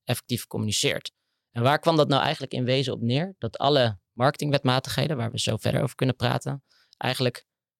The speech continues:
des te strenger nageleefd moeten worden hoe kleiner je budget is. Hoe groter je budget is, hoe meer je eigenlijk kan verdoezelen door er maar oneindig geld tegenaan te smijten. En hoe kleiner je budget is, hoe beter je eigenlijk in staat moet zijn om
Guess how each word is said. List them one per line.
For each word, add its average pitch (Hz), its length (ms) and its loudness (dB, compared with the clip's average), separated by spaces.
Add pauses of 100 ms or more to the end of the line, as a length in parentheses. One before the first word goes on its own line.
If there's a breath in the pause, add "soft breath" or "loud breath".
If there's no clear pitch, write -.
(100)
des 143 200 2
te - 80 -4
strenger 160 540 2
nageleefd 156 560 2
moeten 143 240 2
worden 131 420 4
hoe 123 160 -2
kleiner 139 360 2
je 117 120 2
budget 113 380 -2
is. - 320 -8
Hoe 113 120 -2
groter 165 360 4
je 139 100 2
budget 135 380 0
is, 156 160 0
hoe 131 140 2
meer 135 180 6
je 135 100 4
eigenlijk 127 360 -2
kan 131 160 2
verdoezelen 127 600 4 (300)
door 135 180 4
er 131 100 4
maar 123 200 2
oneindig 120 460 -2
geld 147 220 2
tegenaan 110 400 -4
te - 80 -8
smijten. 104 480 -4
En 110 100 -2
hoe 120 140 2
kleiner 151 360 0
je 131 100 0
budget 120 360 0
is, 131 200 -2 (300 soft breath)
hoe 131 140 0
beter 156 400 4
je 139 120 4
eigenlijk 151 440 -2
in 131 80 0
staat 165 300 0
moet 160 180 2
zijn 139 380 0
om 123 340 2